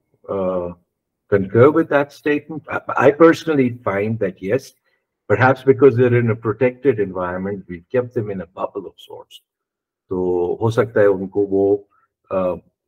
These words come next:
تیز پن، وہ tricks of the trade، tricks of life، ابھی تک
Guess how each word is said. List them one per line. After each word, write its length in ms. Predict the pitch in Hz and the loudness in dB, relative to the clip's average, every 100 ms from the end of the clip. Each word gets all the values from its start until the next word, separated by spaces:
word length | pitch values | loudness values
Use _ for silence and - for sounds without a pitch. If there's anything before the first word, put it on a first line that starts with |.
| _ | _
تیز 400 | 120 107 95 - | 0 0 -2 -4
پن، 240 | 107 98 98 | -2 -2 -2
وہ 380 | 98 95 92 87 | -6 -4 -4 -6
tricks 520 | - _ - 98 - | -10 _ -8 -6 -6
of 40 | 95 | -8
the 60 | 87 | -8
trade، 320 | - 92 87 | -4 -4 -4
tricks 380 | 85 92 - 82 | -8 -10 -10 -16
of 220 | - 85 | -12 -8
life، 180 | 95 82 | -8 -10
ابھی 200 | 85 85 | -18 -18
تک 360 | 85 - _ | -16 -16 _